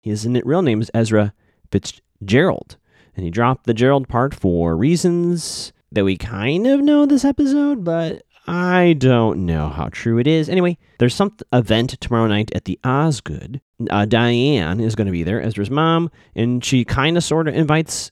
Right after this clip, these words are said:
Arya, I guess, or Arya invites herself. Anyway, they're gonna be going tomorrow to this event. Ezra doesn't seem like he wants to go, but, um, looks like they're all gonna go, and then Ezra's mom leaves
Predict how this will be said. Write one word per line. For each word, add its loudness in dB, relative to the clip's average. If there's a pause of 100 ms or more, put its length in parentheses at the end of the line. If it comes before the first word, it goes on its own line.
(120)
Arya, 0
I -2
guess, -2
or -2
Arya 2
invites 0
herself. 0
Anyway, -2
they're -2
gonna 2
be -2
going 2
tomorrow -2
to -6
this -4
event. 0 (440)
Ezra -2
doesn't -2
seem -4
like -6
he -2
wants -6
to -6
go, 2
but, -2
um, -4 (440)
looks -4
like -2
they're 0
all 2
gonna -2
go, 2
and -2
then 0
Ezra's 0
mom -4
leaves 0